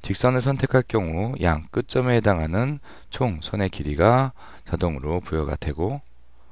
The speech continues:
각도의 보조 기능을 사용하게 되면 각-, 각도 치수도 동일하게 삽입할 수가 있습니다. 또한 대각선 치수가 필요로 할 경우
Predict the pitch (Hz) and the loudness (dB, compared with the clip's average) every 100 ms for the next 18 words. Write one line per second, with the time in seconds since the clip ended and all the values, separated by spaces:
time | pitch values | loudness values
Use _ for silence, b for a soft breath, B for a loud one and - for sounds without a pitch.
0 | - - - - 95 85 123 135 - 87 | -14 -4 -4 0 4 6 6 2 -2 -4
1 | 76 - - - - 69 71 87 110 107 | -6 -6 -14 -12 -10 -8 -4 -2 0 0
2 | 104 101 92 87 78 80 104 127 131 B | 0 0 -2 -2 -4 -2 0 -2 -6 B
3 | B B B - - - - 80 - 85 | B B B -6 -6 -12 -6 -4 -4 -6
4 | - 78 - - 90 120 131 - B B | -6 -8 -8 -4 0 0 -2 -10 B B
5 | - - - 73 71 80 101 117 110 - | -14 -6 -4 -2 0 2 2 2 -2 -4
6 | 82 - 80 - 78 - - - - - | -6 -4 -4 -4 -8 -10 -14 -18 -20 -20
7 | - - - - - - - - - - | -20 -20 -20 -18 -18 -18 -18 -18 -18 -18
8 | - - - - - - - - - - | -18 -18 -18 -18 -18 -20 -20 -20 -20 -20
9 | - - - - - - - - - - | -20 -20 -20 -20 -20 -20 -20 -20 -20 -20
10 | - B B B B B 123 92 95 107 | -20 B B B B B 6 6 6 2
11 | 87 95 131 - 101 82 - 120 - 123 | 4 6 6 6 2 0 -6 -6 0 4
12 | 123 - 127 123 131 131 - 123 80 80 | 4 4 0 4 4 4 2 0 0 -4
13 | 113 | -6